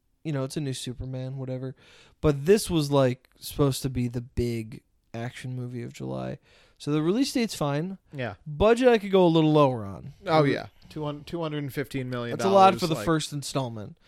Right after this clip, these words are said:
Speaker 2: Yeah.
Speaker 1: Because that proposes that if you do a sequel, it's gotta be, like, two fifty, and already you're capped.
Speaker 2: Yeah. And, like, when you're doing a, uh, when you're doing a Pirates movie, or especially, like, Pirates two, once you start getting Davy Jones in there,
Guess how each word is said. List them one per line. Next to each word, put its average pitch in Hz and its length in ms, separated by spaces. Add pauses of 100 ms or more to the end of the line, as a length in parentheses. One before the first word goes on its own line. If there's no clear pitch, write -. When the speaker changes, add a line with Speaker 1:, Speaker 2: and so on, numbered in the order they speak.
(180)
Speaker 2:
Yeah. 127 180
Speaker 1:
Because 147 240
that 190 240
proposes 160 500
that 147 100
if 143 140
you 151 80
do 139 100
a 131 40
sequel, 139 520
it's 135 120
gotta 139 180
be, 127 140
like, 120 180
two 127 160
fifty, 110 420
and 127 80
already 143 320
you're 120 140
capped. - 460 (120)
Speaker 2:
Yeah. 123 220 (480)
And, 165 140
like, 185 220
when 208 160
you're 220 100
doing 262 380
a, 143 500 (720)
uh, 123 320
when 127 160
you're 139 120
doing 151 440
a 117 140
Pirates 131 480
movie, 143 420 (100)
or - 80
especially, 120 520
like, 110 240
Pirates 117 360
two, 123 280
once 117 160
you - 80
start 117 220
getting 113 260
Davy 117 280
Jones 117 460
in 135 160
there, 139 340